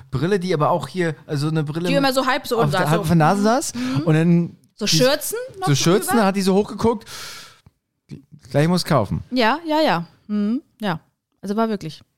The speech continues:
Speaker 2: Aber die konnte auch verstehen, dass man da immer mal kurz reingucken, schielen wollte wegen Doktor Sommer. Also das habe ich wirklich, äh, jeden Mittwoch oder Donnerstag kam die immer
Speaker 1: Ja,
Speaker 2: raus.
Speaker 1: deswegen waren wir doch
Speaker 2: Mhm.
Speaker 1: beim Zahnarzt als Kind.
Speaker 2: Was? Beim Zahnarzt?
Speaker 1: Ja, beim Zahnarzt lag auch mal sowas rum. Ähm,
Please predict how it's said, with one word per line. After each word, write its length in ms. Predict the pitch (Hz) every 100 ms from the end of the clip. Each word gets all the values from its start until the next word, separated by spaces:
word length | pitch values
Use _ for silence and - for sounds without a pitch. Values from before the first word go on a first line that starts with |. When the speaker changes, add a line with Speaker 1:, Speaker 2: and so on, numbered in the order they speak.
| _
Speaker 2:
Aber 120 | - 196
die 60 |
konnte 220 | 196 226 220
auch 40 |
verstehen, 240 | 226 226
dass 120 | 214 214
man 100 | 208
da 80 |
immer 120 | 196 208
mal 120 | 208
kurz 320 | - 220 -
reingucken, 640 | 185 196 - 202 202 196
schielen 300 | 202 208 202
wollte 280 | 190 190 190
wegen 240 | 185 185
Doktor 220 | 180 175 170
Sommer. 280 | 160 156
Also 200 | - 170
das 180 | 175 180
habe 100 | 190
ich 120 | 190
wirklich, 380 | 185 185 185 - -
äh, 220 | 180 175 - - - - - _ _ _ _ _ -
jeden 280 | 165 202 220
Mittwoch 220 | 214 208
oder 140 | 202
Donnerstag 400 | 190 180 165 156
kam 100 | - 156
die 40 |
immer 120 | 151
Speaker 1:
Ja, 80 | 127
Speaker 2:
raus. 100 | 107
Speaker 1:
deswegen 220 | - 120 117
waren 80 |
wir 60 | 120
doch 60 | 117
Speaker 2:
Mhm. 40 | 120
Speaker 1:
beim 80 |
Zahnarzt 380 | 113 127 101 110
als 180 | - -
Kind. 200 | - - - - - - - - - -
Speaker 2:
Was? 120 | 196 233 - - - -
Beim 140 | 180
Zahnarzt? 460 | - 190 285 - -
Speaker 1:
Ja, 100 | 135
beim 140 | 107
Zahnarzt 300 | 90 113 113
lag 140 | 113 104
auch 80 | 101
mal 120 | 98
sowas 240 | 87 87
rum. 100 | 95 - - - -
Ähm, 340 | 170 175 170